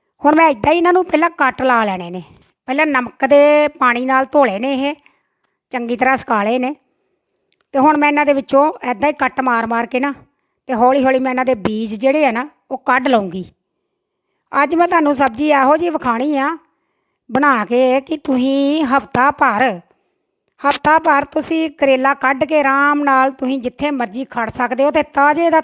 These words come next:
ਤਾਜ਼ਾ ਹੀ ਤੁਹਾਨੂੰ ਜਿਹੜਾ ਆ ਮਿਲੇਗਾ। ਤੁਸੀਂ ਪੂਰੀ ਵੀਡੀਓ ਵੇਖਿਓ ਵੀ ਆਪਾਂ ਤਾਜ਼ੀ ਸਬਜ਼ੀ ਕਿੱਦਾਂ ਖਾ ਸਕਦੇ ਹਾਂ, ਇੱਕ ਵਾਰ ਦੀ ਬਣਾਈ ਹਫ਼ਤਾ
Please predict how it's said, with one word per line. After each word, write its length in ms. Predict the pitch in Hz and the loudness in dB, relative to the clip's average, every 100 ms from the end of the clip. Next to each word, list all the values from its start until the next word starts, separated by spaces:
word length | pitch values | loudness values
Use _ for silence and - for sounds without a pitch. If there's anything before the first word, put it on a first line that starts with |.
| - | 0
ਤਾਜ਼ਾ 400 | 330 330 330 339 | 0 2 4 2
ਹੀ 260 | 302 320 | 2 -2
ਤੁਹਾਨੂੰ 840 | 277 - _ _ _ _ 294 269 220 | -6 -12 _ _ _ _ -4 -2 -2
ਜਿਹੜਾ 340 | 226 269 262 | 0 2 2
ਆ 40 | 269 | 2
ਮਿਲੇਗਾ। 400 | 233 240 214 185 - _ _ _ _ _ _ _ _ _ _ _ _ | 0 -2 -2 -4 -10 _ _ _ _ _ _ _ _ _ _ _ _
ਤੁਸੀਂ 200 | - 320 | 0 0
ਪੂਰੀ 380 | 330 294 349 392 | 0 -4 -4 -2
ਵੀਡੀਓ 340 | 277 277 320 311 | -2 0 2 2
ਵੇਖਿਓ 360 | 262 262 285 | 2 0 0
ਵੀ 120 | 294 320 | 0 0
ਆਪਾਂ 220 | 311 302 | 0 -2
ਤਾਜ਼ੀ 380 | 294 254 226 269 | 0 -2 0 -4
ਸਬਜ਼ੀ 280 | 254 208 | -4 -4
ਕਿੱਦਾਂ 380 | 269 247 185 254 | -4 -6 -2 -2
ਖਾ 200 | 233 240 | 2 0
ਸਕਦੇ 440 | 233 254 - 240 262 | 0 -4 -2 -2 0
ਹਾਂ, 80 | 247 | 0
ਇੱਕ 260 | 233 - | -2 0
ਵਾਰ 240 | 277 277 269 | 2 2 2
ਦੀ 120 | 294 | -2
ਬਣਾਈ 320 | 285 269 240 | -2 -2 0
ਹਫ਼ਤਾ 320 | 254 262 220 | 0 0 -2